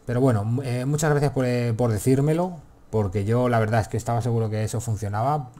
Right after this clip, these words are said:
Más que nada por eso, porque me ponía ocho canales. Y, y no era verdad.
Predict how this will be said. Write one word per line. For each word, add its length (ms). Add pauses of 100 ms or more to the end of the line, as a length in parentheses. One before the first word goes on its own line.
(340)
Más 200
que 80
nada 140
por 120
eso, 160
porque 140
me 60
ponía 380
ocho 260
canales. 520 (1200)
Y, 760 (140)
y 320
no 160
era 120
verdad. 280